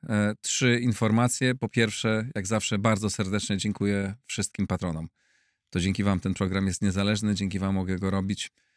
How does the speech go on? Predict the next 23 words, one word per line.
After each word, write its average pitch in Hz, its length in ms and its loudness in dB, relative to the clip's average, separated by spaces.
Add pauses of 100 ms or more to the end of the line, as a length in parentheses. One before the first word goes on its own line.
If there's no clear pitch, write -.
(180)
Kto - 160 -4
z - 40 -2
państwa 104 260 0
chciałby 98 280 0
dołączyć 113 480 2
do 107 100 2
tego 104 220 0
grona, 98 460 2 (100)
serdecznie 90 440 -2
zapraszam. 85 420 -6 (480)
Po 120 60 2
drugie, 151 260 4
przypominam, 139 500 4
że 123 240 4
codziennie 131 800 2 (120)
od 101 160 -4
poniedziałku 117 400 2
do 113 100 2
piątku 120 340 0
jest 110 120 0
dostępny 107 400 -4
układ 123 360 0
poranny. 104 520 2